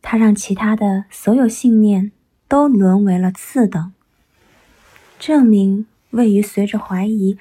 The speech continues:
而变化的认知直性区间的顶端，但大多数的人都没有经历过它。只有在证明中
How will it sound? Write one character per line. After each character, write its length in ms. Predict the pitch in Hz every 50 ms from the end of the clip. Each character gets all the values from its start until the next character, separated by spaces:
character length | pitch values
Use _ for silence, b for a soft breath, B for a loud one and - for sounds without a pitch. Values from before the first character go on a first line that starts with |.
| B B
而 160 | - 202 202
变 320 | 196 196 285 285 254 233 226
化 220 | - 226 208 196
的 240 | 190 185 180 180 185
认 240 | - 269 262 233 214
知 220 | 220 - 247 240
直 220 | 226 - - 196 208
性 200 | - - 233 220
区 200 | - - - 247
间 160 | - 269 254
的 80 | 254 240
顶 280 | - - 170 151 151 -
端， 320 | - 180 185 190 208 220 220 _ _ b b b b b b b b b b b b b b b _ _
但 220 | - 294 277 277
大 180 | 285 302 277 269
多 180 | 262 277 302 320
数 160 | 320 - 262
的 60 | 220
人 460 | 196 190 175 170 175 180 185 190 - _ _ _ -
都 140 | - 254 240
没 120 | 208 190
有 140 | 202 196 190
经 260 | 190 - 254 254 285
历 120 | 285 247
过 160 | - - 170 165
它。 320 | - - - 175 170 - _ _ _ _ _ - - _ _ _ _ _ _ _ _ _ _ _ _ _ _ _ _ _ _ _ _ _ _ _ _ _ _ _ _ _
只 160 | - - 285
有 160 | 302 285 262
在 160 | 254 277 269
证 260 | 254 254 - 330 311
明 240 | 277 233 214 202 214
中 440 | 214 226 240 240 240 233 233 240